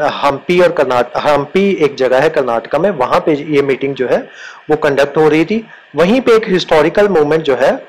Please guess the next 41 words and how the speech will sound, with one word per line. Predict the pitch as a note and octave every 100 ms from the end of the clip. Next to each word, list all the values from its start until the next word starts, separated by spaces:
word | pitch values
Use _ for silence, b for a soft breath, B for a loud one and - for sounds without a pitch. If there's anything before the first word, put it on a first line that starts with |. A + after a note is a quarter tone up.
| D3
वो | D3+ F3+ G3+
witness | C3+ C3 C#3+ C#3
किया | - C#3
गया | C3+ D3+
है, | A#3 - - - _
अ, | E3+ D3 C#3 C#3 C#3 C#3 D3+
जिसमें | D3 - F#3
कि | F#3+
ये | F#3+ F#3+
Guinness | D#3+ D3 E3+ G#3
World | D#3+ D#3
Record | D3+ D3 C#3+ C3+
जो | C#3
है | C#3
वो | C#3
बनाया | C3+ B2 B2 B2
गया | C#3+ E3+
है, |
एक | F#3
establish | D#3+ - C3+ D3 E3
हुआ | E3 E3
है | E3+ A#3 - B B B
for | F#3
the | G3+ E3+
largest | D3 D#3 A3 D#3
display | D#3+ - D3 C#3+
of | G3+ G#3
Lambani | D#3+ C3+ C3 C3 C3
items, | A2+ - G#2+ - - B B
कि | D#3+
largest | D3 D3 F#3+ B3 C4+ G3 -
display | - D#3 E3 - E3+
of | E3 E3+
Lambani | D#3 C3 B2+ C#3 F3
items | D3+ C#3 C#3+ C#3+
का | D3+
Guinness | C3+ C#3 C3+ D#3 F3+
World | D3 C3+
Record | C3 B2+ B2
जो | A#2+
है | C3 G3+ -